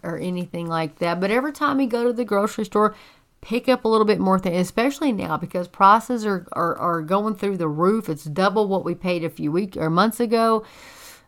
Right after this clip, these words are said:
Uh, I only see it getting worse. You know, we have Bumbling Biting, and what a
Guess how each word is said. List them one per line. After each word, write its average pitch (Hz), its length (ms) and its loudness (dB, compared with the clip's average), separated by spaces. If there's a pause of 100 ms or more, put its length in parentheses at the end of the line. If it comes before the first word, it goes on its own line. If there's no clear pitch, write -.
Uh, 180 220 4
I 180 100 10
only 185 200 4
see 190 180 -2
it 185 80 0
getting 160 520 -4 (200)
worse. 208 800 4
You 185 140 -2
know, 180 120 0
we 175 120 0
have 170 280 -4
Bumbling 185 520 0
Biting, 185 480 2
and 165 160 -6
what 175 160 -4
a 151 240 -4